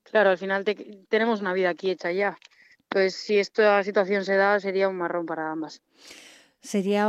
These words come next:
Speaker 2: mm, lo más preocupante, pero siempre rompe por el mismo sitio. No sé si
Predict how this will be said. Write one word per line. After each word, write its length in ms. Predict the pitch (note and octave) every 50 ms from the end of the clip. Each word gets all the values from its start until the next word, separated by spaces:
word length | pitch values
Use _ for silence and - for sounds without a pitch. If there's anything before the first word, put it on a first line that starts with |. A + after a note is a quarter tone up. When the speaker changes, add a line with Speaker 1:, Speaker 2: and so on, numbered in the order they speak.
| G#3+ G#3+
Speaker 2:
mm, 340 | G#3+ A3 A3 G#3+ G#3+ G#3+ G#3
lo 140 | G3+ G3+ G3+
más 180 | G#3 G#3+ G3+
preocupante, 600 | - - A#3 G#3 G#3 G3 - G#3+ G#3+ G#3+ - G#3+
pero 360 | G3 G#3 G3 G3+ G3 G3 G3 F#3+
siempre 560 | - - A#3 A#3 A3 B3 B3+ B3+ B3+ B3 B3
rompe 300 | A#3 A#3+ A#3+ A3+ C4 A#3+
por 160 | - B3+ A3+
el 80 | G#3+ G#3+
mismo 220 | A#3 A#3+ A#3+ A#3+
sitio. 260 | - - A#3+ C4 B3
No 120 | A#3 B3 A#3+
sé 180 | - - D4 C4
si 560 | - - D4+ C#4 C4 A#3+ A#3 A3 G#3 G3+